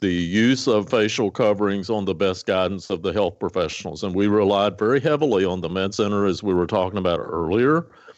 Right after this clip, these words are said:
When we tested this, we went back and forth with them about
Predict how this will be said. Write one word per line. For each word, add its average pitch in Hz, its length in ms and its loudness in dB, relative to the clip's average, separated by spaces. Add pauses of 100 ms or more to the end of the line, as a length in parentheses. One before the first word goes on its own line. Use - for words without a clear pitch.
(320)
When 104 240 0
we 113 160 2
tested 117 560 -2
this, 76 320 -10
we 101 100 0
went 98 300 -2
back 104 260 0
and 110 160 -4
forth 120 340 -2
with 101 200 0
them 98 200 -2
about 87 420 0